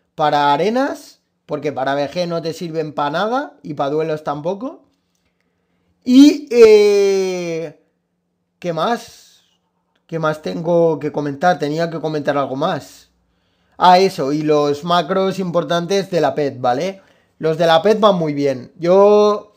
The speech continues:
sinceramente, para mí esos dos son los que me han dado todo con el caza, ¿vale?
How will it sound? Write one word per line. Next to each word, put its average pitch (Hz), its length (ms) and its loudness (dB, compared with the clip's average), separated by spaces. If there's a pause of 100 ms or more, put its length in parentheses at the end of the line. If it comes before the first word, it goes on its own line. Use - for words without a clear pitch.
(180)
sinceramente, 185 600 -2
para 170 220 2
mí 175 240 -2
esos 180 380 -6
dos 208 300 2
son 185 420 -4
los 156 360 2
que 170 140 -8
me 156 120 -4
han 170 120 -4
dado 185 560 4 (320)
todo 190 460 4
con 175 160 -4
el 160 160 -4
caza, 139 340 -2
¿vale? 190 400 0